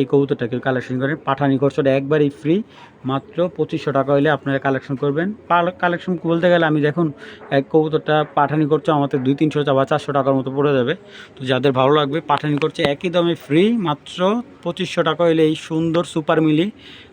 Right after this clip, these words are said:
পেয়ারটা আপনারা কালেকশন করুন মাত্র, দর্শক, only on মাত্র পঁচিশশো টাকা।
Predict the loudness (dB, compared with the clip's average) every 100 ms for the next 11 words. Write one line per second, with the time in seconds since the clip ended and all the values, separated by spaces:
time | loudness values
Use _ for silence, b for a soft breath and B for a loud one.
0 | -2 0 2 0 -4 0 0 0 0 -2
1 | -2 -2 0 0 0 -2 -4 -6 -2 0
2 | -2 -4 -6 -6 -4 -2 -2 0 0 0
3 | -2 -4 -8 -8 -10 -8 -10 -8 -8 -8
4 | -12 -12